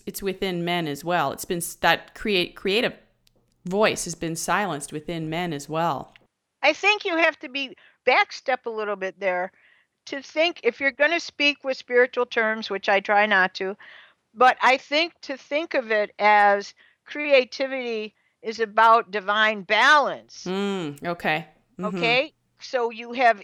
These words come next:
Speaker 2: equal masculine and feminine because it's when the poles come together, just like in your car battery.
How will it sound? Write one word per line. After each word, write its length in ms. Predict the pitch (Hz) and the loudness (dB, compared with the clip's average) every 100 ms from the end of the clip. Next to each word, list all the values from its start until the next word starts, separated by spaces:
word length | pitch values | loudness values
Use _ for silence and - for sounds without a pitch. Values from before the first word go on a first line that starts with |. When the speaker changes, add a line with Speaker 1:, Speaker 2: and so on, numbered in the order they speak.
| - | -6
Speaker 2:
equal 680 | 277 349 - - 214 180 | -4 -4 -6 -4 -2 -2
masculine 800 | 175 196 220 226 - 208 208 202 | -2 0 0 0 -10 -10 -8 -8
and 140 | 190 180 | -8 -10
feminine 720 | - 226 226 190 143 131 - _ _ _ _ _ _ _ _ _ _ | -2 -2 -2 -8 -12 -16 -20 _ _ _ _ _ _ _ _ _ _
because 600 | 233 226 - 247 233 220 | -10 -8 2 4 4 2
it's 200 | 226 - | -4 -4
when 280 | 233 240 220 | -4 -4 -4
the 80 | 208 | -6
poles 640 | - 269 320 311 277 - | 2 4 4 2 0 -4
come 240 | - 269 247 | -2 -2 -2
together, 580 | 226 180 208 262 220 156 | -10 -2 2 2 2 -4
just 220 | 214 - | -6 -4
like 180 | 294 269 | -4 -4
in 80 | 254 | -6
your 120 | 208 | -8
car 360 | - 214 262 | 0 4 4
battery. 580 | 262 175 151 147 143 151 | 4 0 -2 -6 -12 -16